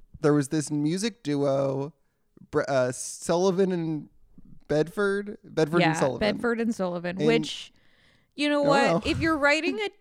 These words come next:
Speaker 2: the name of a duo, maybe don't have half of it be half of an iconic duo.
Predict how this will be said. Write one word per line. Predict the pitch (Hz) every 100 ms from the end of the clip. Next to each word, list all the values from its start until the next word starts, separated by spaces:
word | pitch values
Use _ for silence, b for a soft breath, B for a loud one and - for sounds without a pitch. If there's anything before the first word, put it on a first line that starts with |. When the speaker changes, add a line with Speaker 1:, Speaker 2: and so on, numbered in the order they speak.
| _
Speaker 2:
the | 214 247
name | 233 202 202 220
of | 226
a | 220
duo, | 185 170 175 202 226 233 240 262 - _ _ -
maybe | 220 233 277 330 311 254
don't | 180 175 226 220 220
have | 233 202
half | 196 185 190
of | 180
it | 175 175
be | 185 180 175 175 185
half | 185 170 - -
of | 202
an | 175
iconic | 170 170 170 160 156 -
duo. | 165 165 95 110